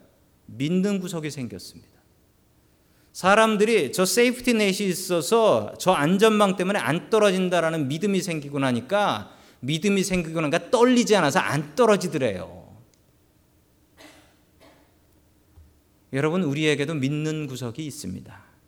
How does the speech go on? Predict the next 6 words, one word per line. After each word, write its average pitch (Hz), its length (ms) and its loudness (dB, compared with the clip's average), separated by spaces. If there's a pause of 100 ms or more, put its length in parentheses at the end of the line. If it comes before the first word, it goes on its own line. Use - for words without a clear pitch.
(260)
그게 101 260 -10
바로 113 420 -8 (240)
하나님입니다. 160 760 -8 (1400)
하나님께서 131 680 -6
우리의 123 560 -6 (400)
안전망이 120 1080 -4